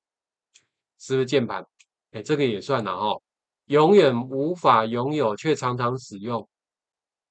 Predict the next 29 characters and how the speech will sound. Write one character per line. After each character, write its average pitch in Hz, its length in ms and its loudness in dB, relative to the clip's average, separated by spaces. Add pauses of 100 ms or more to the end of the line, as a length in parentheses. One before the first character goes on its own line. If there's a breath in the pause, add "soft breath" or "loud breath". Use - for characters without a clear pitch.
(160)
电 139 280 2
话， 131 240 -2 (2250)
有 127 180 -2
时 123 100 -4
候 175 120 2
是 190 80 0
甜 139 200 -4
的， 117 120 -4
有 113 160 -4
时 139 80 -2
候 143 80 0
是 147 100 -6
酸 127 240 -2
的。 110 220 -6 (680)
爱 151 140 0
情， 127 200 -12 (220)
<laughs> - 2000 -10
穿 160 220 4
过 135 520 4
时 123 340 -8
间 131 380 0
却 147 220 -4
永 98 320 -6
不 139 160 0
老 92 300 -4
去。 120 400 -10 (680)
哦， 110 240 0
回 113 300 -6
忆， 131 300 -6